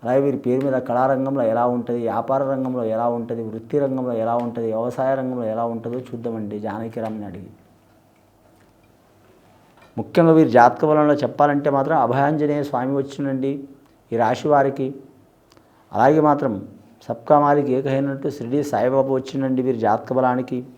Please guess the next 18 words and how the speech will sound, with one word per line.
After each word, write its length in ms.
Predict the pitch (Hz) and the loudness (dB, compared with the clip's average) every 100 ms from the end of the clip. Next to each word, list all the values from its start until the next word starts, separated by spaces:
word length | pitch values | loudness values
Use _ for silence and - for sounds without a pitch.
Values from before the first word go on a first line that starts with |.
| _ | _
ముఖ్యంగా 440 | 113 - 170 160 139 | -6 2 4 6 8
అభయాంజనేయ 640 | 123 143 151 156 160 156 | 8 6 4 2 2 0
స్వామి 340 | - 123 139 | 0 -2 0
వచ్చిందంటే 480 | 143 143 147 135 147 | -2 -2 -4 -2 0
ఈ 40 | 143 | 0
రాశి 300 | 113 127 151 | 0 0 2
వారికి 340 | 139 139 139 | 2 2 0
మాత్రం 260 | 131 131 147 | -2 -2 -2
ఈ 80 | |
నెల 220 | 131 123 139 | 0 0 0
మాత్రం 380 | 143 139 143 131 | 0 -2 -4 -4
చాలా 220 | 113 135 151 | 0 4 6
వరకు 280 | 147 147 | 4 0
మాత్రం 440 | 135 131 139 160 - - - | -2 -2 -4 -6 -8 -12 -4
సురక్షితంగా 560 | 135 135 139 151 147 | -2 -2 -2 0 0
ఉంటారండి 600 | 139 135 139 131 131 131 - - - _ | -2 -2 0 0 0 -4 -8 -18 -20 _
తులారాశి 480 | 120 131 147 143 143 | 2 6 6 4 2
వారు. 300 | 135 127 127 | 0 0 -2